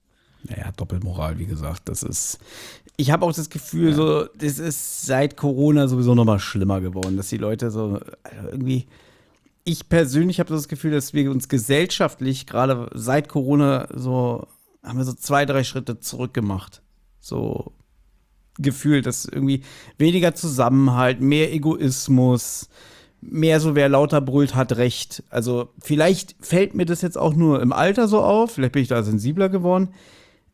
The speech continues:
Speaker 1: aber es ist schon, finde ich, extremer geworden.
Speaker 2: Na, ich finde, Xavier Naidoo ist jetzt relativ still. Ich folge ihm ja.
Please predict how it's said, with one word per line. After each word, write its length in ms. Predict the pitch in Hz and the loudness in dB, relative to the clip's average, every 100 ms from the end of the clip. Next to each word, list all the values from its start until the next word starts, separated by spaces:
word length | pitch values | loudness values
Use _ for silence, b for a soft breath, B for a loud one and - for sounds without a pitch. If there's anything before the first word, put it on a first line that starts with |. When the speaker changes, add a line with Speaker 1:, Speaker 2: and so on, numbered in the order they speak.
| _ _ | _ _
Speaker 1:
aber 240 | - - | -6 -4
es 140 | 135 - | -6 -6
ist 180 | 131 - | -6 -4
schon, 580 | 143 170 196 165 - | -2 0 2 0 -4
finde 280 | - 170 165 | -6 -2 -2
ich, 100 | 151 | -2
extremer 540 | 135 - - 110 101 92 | -8 -8 -6 -4 -4 -4
geworden. 460 | 85 73 78 90 - _ _ _ _ _ _ _ _ _ _ _ _ _ _ _ _ _ _ _ _ _ _ _ b b b | -4 -6 -6 -8 -12 _ _ _ _ _ _ _ _ _ _ _ _ _ _ _ _ _ _ _ _ _ _ _ b b b
Speaker 2:
Na, 140 | 131 123 | 0 2
ich 140 | 127 | 2
finde, 180 | 139 127 | -2 -4
Xavier 380 | - 139 143 135 | 0 0 2 2
Naidoo 340 | 131 123 147 | 0 0 -2
ist 100 | 147 | -2
jetzt 220 | 143 123 | -2 -2
relativ 460 | 135 139 139 143 127 | -2 0 -2 -6 -8
still. 460 | - 143 156 214 214 | -6 0 2 0 -2
Ich 140 | 143 | -8
folge 360 | - 147 156 180 | -4 -2 0 -2
ihm 220 | 175 180 | -2 -2
ja. 240 | 180 190 | 0 0